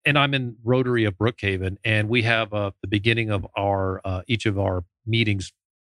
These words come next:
we have a Rotarian get up, talk about what's important to them. And yesterday I saw, I sat down, I said, "We're going to,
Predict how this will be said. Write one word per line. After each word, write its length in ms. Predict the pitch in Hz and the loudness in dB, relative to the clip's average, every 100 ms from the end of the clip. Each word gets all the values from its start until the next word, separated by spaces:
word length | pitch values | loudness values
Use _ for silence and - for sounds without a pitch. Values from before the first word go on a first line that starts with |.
| _ _ _ - | _ _ _ -2
we 100 | 139 | 2
have 120 | 131 | 2
a 40 | 113 | 2
Rotarian 460 | 110 101 98 92 92 | 2 0 -2 -2 0
get 140 | 95 | 0
up, 160 | 95 92 | -2 -4
talk 220 | - 90 90 | -8 -8 -6
about 220 | 95 92 | -8 -6
what's 200 | 90 - | -8 -6
important 380 | 107 208 - - | -4 -4 -4 -10
to 80 | |
them. 140 | 85 80 _ _ _ _ - - | -12 -12 _ _ _ _ -6 2
And 420 | 131 123 117 117 _ - | 4 4 2 -4 _ 0
yesterday 560 | 135 139 - 123 113 | 2 2 2 2 4
I 100 | 104 | 2
saw, 200 | 101 135 | 0 -2
I 80 | 113 | -2
sat 240 | 107 127 - | 0 0 0
down, 200 | 120 113 | 0 0
I 40 | |
said, 200 | 101 107 | 0 0
"We're 120 | 151 | 0
going 200 | 214 247 | -2 -2
to, 180 | 135 110 | 0 -2